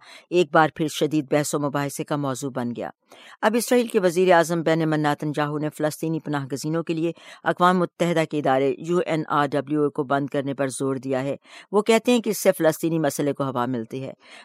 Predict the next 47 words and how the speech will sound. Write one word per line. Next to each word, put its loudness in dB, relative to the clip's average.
نتن 2
یاہو 6
نے 2
اپنی 0
کابینہ 2
کے -2
اجلاس 2
میں -4
کہا 0
کہ -6
اس -8
ادارے 0
کا -4
حتمی -4
مقصد -4
اسرائیل -4
کی -6
ریاست -2
کو -6
ختم -8
کرنا -2
ہے، 0
اس -2
لیے 8
اس -4
ادارے 4
کا 0
وجود 0
قائم 0
ہی -2
نہیں -4
رہنا -4
چاہیے۔ -10
ان 0
کے 6
اس 2
بیان 4
سے -2
پہلے 2
امریکی -4
صدر -4
ڈونلڈ -2
ٹرمپ -4
نے -4
بھی -6
کہا -2
تھا 0